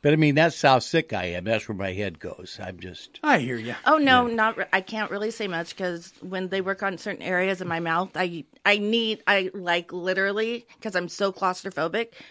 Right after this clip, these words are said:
Speaker 3: they have to use the laughing gas
Speaker 1: Hmm.
Speaker 3: because I will freak out. I'm not
Speaker 1: Oh.
Speaker 3: kidding. I'm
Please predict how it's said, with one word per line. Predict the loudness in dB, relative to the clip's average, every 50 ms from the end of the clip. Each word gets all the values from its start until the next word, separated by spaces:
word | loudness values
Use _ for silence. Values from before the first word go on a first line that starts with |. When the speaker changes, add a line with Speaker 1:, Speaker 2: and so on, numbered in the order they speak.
| _
Speaker 3:
they | 0 2
have | 2 2 0
to | -2 -4
use | -4 -4 -4
the | -4
laughing | 0 0 0 0 0 -2 -6 -6 -2
gas | -2 0 0 -2 -4 -8 -16 -20 -20 -20 _ _ _ _ _ _ _ _ _ -16
Speaker 1:
Hmm. | -14 -4 0
Speaker 3:
because | 0 2 2 4 2 2 6
I | 6 6 6
will | 6 6 2 0 0
freak | 0 2 2 2 2 2 -2 -4
out. | -2 0 0 0 -2
I'm | -2 -2 0
not | 0 -2 -2
Speaker 1:
Oh. |
Speaker 3:
kidding. | -2 -4 -4 -4 -2 2
I'm | 2 2 2 0 -4 -10 -16